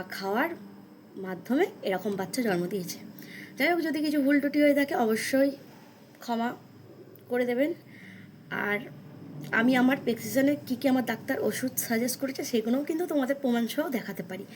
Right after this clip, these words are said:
আমার কাছে কিন্তু এখন ওষুধের খামগুলো এখনও পড়ে আছে, আমি স্মৃতি হিসাবে রেখে দিয়েছি। তাই এই কথাটা কখনোই আমি মানতে পারলাম না যে ফলিক অ্যাসিড না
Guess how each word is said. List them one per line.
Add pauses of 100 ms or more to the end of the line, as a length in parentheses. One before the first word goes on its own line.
(360)
আমার
কাছে
কিন্তু
এখন (100)
ওষুধের
খামগুলো (120)
এখনও
পড়ে
আছে, (420)
আমি (100)
স্মৃতি
হিসাবে
রেখে
দিয়েছি। (540)
তাই (560)
এই
কথাটা (100)
কখনোই
আমি
মানতে
পারলাম
না
যে (100)
ফলিক
অ্যাসিড (160)
না